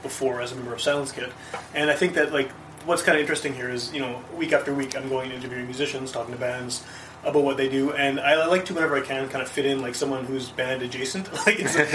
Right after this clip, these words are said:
you know, it's, it's related to the local music scene, but not necessarily someone who's actually playing music in the scene. And, um,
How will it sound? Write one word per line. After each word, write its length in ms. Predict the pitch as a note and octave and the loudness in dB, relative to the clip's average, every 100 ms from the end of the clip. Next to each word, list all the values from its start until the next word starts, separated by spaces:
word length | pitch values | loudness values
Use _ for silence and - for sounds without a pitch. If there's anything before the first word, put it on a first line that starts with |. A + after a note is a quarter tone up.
| D3+ | 4
you 0 | F3+ | 6
know, 40 | |
it's, 100 | F3 | 8
it's 300 | G3 F3+ F3 | 8 8 6
related 360 | E3 D#3 E3 E3 | 6 6 4 2
to 60 | D#3+ | 0
the 100 | D#3+ | 2
local 200 | D#3+ D#3 | 0 0
music 200 | D3+ D3+ | -4 -4
scene, 160 | D#3+ | -2
but 100 | C#3+ | 0
not 140 | C3+ C3+ | 0 -2
necessarily 680 | B2+ C3+ C3+ C3 B2 A#2+ A#2 - - - | -6 -4 -2 -2 -2 -4 -8 -14 -18 -8
someone 220 | - C#3+ C3+ | -2 0 2
who's 100 | C3+ | 2
actually 260 | - C#3 | 0 -4
playing 200 | C3 B2 | -4 -2
music 240 | C3 B2 G2+ | -2 -2 -4
in 80 | A#2 | -6
the 60 | |
scene. 260 | - A#2+ A#2+ | -6 -6 -6
And, 220 | C3 C3 B2+ | -4 -4 -2
um, 300 | B2 A#2+ | -2 -2